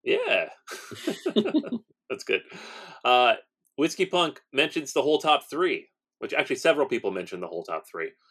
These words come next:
Um, Brass Birmingham, I don't know anyone that owns it,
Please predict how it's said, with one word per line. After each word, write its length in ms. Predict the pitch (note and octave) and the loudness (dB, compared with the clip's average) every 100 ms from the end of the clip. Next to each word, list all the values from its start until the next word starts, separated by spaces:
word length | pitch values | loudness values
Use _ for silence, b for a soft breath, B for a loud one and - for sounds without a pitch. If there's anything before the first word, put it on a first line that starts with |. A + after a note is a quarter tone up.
| b b b | b b b
Um, 280 | G#2 F2+ F2 _ | 0 0 -2 _
Brass 200 | C3 C#3+ | 4 4
Birmingham, 500 | - D#3 D3+ D3+ D3 | 4 2 2 0 0
I 80 | B2+ | 2
don't 180 | B2 B2+ | 2 2
know 120 | A#2+ | 0
anyone 280 | A#2+ A#2 A2+ | 0 0 -2
that 100 | F#2+ - | -4 0
owns 280 | C3 E3+ A3+ | 0 0 -2
it, 160 | A3 | -2